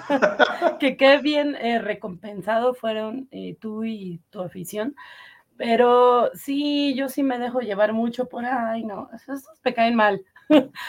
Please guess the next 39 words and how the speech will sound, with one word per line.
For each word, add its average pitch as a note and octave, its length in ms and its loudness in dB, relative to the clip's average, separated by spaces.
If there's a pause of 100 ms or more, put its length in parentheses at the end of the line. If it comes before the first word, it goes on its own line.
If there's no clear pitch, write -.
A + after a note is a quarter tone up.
O C#4 60 0
sea, - 140 2 (520)
entiendo D4 560 6
muy D#4+ 180 8
bien C#4+ 340 4
que D4 140 0
Francia C4 360 2
está C#4 200 -4
jugando C4 480 0
bien, A#3 280 -2
y A3 220 -6
es B3 240 -6
de C#4 140 0
los B3+ 240 0
equipos A3+ 460 -12
a B3+ 60 0
los G3 160 -8
que G3+ 100 -16
me F#3+ 100 -4
refiero, A3+ 440 -4 (400)
que G#3 140 -8
vienen B3+ 400 0
caminando A3 800 0
todo C4 640 0
el C4 120 2
Mundial. A3+ 540 2 (300)
O - 40 -20
sea, C4 360 -2
realmente C4 480 -2
parece A#3+ 520 4
que A#3+ 160 -2
juegan A#3+ 380 -2
con G#3+ 160 0
la G3+ 80 0
mano G#3+ 240 -4
en A3 60 -8
la F3+ 100 -4
cintura G3+ 440 -8
y A3 100 -6